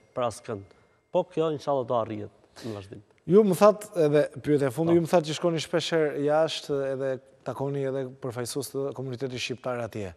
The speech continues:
Speaker 2: Si janë shqiptarët jashtë? Si i shikoni?
Speaker 1: Tani shqiptarët jashtë
Speaker 2: Tani kur shumë?
Speaker 1: Po.
Speaker 2: Duhet bijem dakord me
Speaker 1: Atëherë,
Speaker 2: këtë pikë.
Speaker 1: unë kam vënë re, domethënë, nga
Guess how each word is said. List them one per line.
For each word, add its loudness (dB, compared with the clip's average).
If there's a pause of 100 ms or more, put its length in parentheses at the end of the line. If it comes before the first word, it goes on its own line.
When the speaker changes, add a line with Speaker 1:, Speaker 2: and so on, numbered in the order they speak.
(680)
Speaker 2:
Si -2 (140)
janë 0
shqiptarët -2
jashtë? -8
Si -4
i -6
shikoni? -10 (760)
Speaker 1:
Tani -2
shqiptarët -4
jashtë 0
Speaker 2:
Tani 8
kur 10
shumë? -4 (320)
Speaker 1:
Po. 2 (100)
Speaker 2:
Duhet -2
bijem -4
dakord -4
me 0
Speaker 1:
Atëherë, 0
Speaker 2:
këtë -2
pikë. -2
Speaker 1:
unë -6
kam 0
vënë -2
re, 0 (100)
domethënë, -6 (180)
nga -2